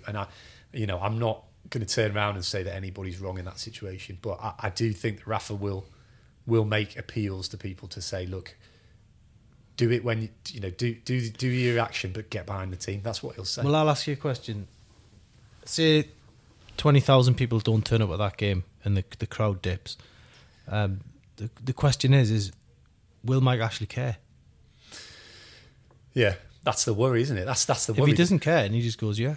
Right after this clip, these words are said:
Speaker 2: right, don't, don't come then. I've got your season ticket money." You know what I mean? It's, <sighs> it's
Speaker 1: He
Speaker 2: such a complicated
Speaker 1: Yeah.
Speaker 2: situation.
Speaker 1: Yeah.
Speaker 2: Um,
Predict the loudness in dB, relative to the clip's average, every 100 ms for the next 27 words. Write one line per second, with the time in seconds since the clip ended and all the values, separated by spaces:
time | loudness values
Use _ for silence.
0 | -4 -2 -2 -4 _ -2 -2 -2 -2 -2
1 | 0 0 0 -4 -20 -20 _ -8 -2 0
2 | 0 -2 0 0 0 0 0 0 -2 _
3 | _ -2 0 2 2 2 0 -4 -6 -14
4 | -20 -20 -20 -20 -12 -8 -8 -8 -4 2
5 | 6 6 6 6 6 6 6 6 4 4
6 | 6 6 4 2 2 0 0 2 2 -2